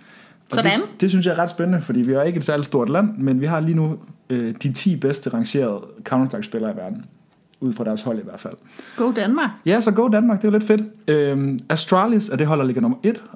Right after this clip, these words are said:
Speaker 1: og Heroic er det hold, der ligger nummer to. Og det lidt, øh, vilde ved det, det er, at Astralis har spillet det sidste stykke tid, eller det sidste rumtid, med,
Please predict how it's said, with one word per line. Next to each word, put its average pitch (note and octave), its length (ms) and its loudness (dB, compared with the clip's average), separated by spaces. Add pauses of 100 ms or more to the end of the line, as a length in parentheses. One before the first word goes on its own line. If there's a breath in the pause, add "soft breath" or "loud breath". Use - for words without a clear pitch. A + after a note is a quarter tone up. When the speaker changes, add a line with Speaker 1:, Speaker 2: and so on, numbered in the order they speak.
Speaker 1:
og C#3 120 0
Heroic D3 520 2
er B2+ 40 -4
det C3 100 0
hold, C3+ 120 2
der B2+ 60 2
ligger A2 140 0
nummer A2 160 0
to. - 280 -6 (840 loud breath)
Og B2 120 -2
det C3+ 100 0
lidt, E3 240 0
øh, A#2+ 240 0
vilde E3+ 220 4
ved D3 80 0
det, C3 180 0
det C3+ 100 -2
er, A#2+ 240 -2
at A2 320 -4
Astralis C#3+ 560 -2
har B2 100 -6
spillet C#3 300 -2
det C3 80 -4
sidste - 300 -8
stykke - 200 -6
tid, D3 180 -4 (160)
eller - 120 -14
det - 80 -14
sidste - 200 -8
rumtid, C3+ 380 0 (120)
med, C3+ 340 2